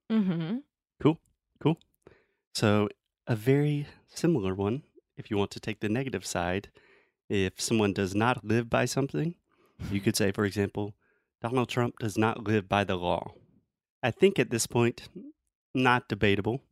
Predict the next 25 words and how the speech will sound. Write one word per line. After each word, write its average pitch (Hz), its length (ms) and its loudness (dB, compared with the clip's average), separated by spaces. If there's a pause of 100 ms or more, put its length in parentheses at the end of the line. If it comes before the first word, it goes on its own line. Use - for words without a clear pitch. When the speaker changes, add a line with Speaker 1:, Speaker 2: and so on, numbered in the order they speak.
(380)
Speaker 2:
that 110 140 0
<laughs> 123 60 2
Donald 123 220 2
Trump - 320 -2
breaks 180 300 0
the 120 120 -2
law 110 360 2
a 113 120 -8
lot 101 420 -4
and 107 220 0
the 110 60 -4
law 104 240 2
does 101 180 -4
not 98 300 0
apply 95 380 0
to 92 100 0
him, 95 220 -4 (480)
so 90 200 -2
he 95 140 -4
does 90 200 -4
not 95 180 -4
live 95 280 -4
by 90 160 -2
the 98 140 -6
law. 92 240 -10